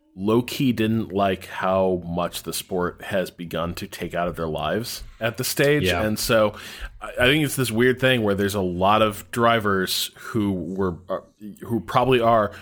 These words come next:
Speaker 1: more than happy that they're not going to be racing quite this much this year. And,
Speaker 2: Mm.
Speaker 1: uh, you know, that is, and that is something I think long-term the sport probably has to wrestle with, right? Uh, I remember a couple weeks ago, uh, I was reading about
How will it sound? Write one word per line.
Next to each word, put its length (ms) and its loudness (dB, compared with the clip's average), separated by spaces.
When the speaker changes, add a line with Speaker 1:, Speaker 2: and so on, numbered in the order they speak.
Speaker 1:
more 240 4
than 140 2
happy 400 0
that 140 -2
they're 120 -4
not 160 0
going 240 -2
to 160 -6
be 500 -2
racing 380 -2
quite 580 -4
this 220 -6
much 280 -4
this 180 -8
year. 360 -4
And, 400 0
Speaker 2:
Mm. 100 -2
Speaker 1:
uh, 420 0
you 100 -4
know, 340 -4
that 400 2
is, 360 0
and 140 2
that 140 4
is 80 -2
something 260 2
I 100 4
think 140 0
long-term 360 2
the 60 -2
sport 280 -2
probably 300 2
has 180 -4
to 80 -6
wrestle 320 -4
with, 300 -14
right? 360 -2
Uh, 40 -10
I 160 0
remember 220 4
a 40 0
couple 200 0
weeks 200 0
ago, 440 2
uh, 400 4
I 120 4
was 100 2
reading 280 4
about 460 4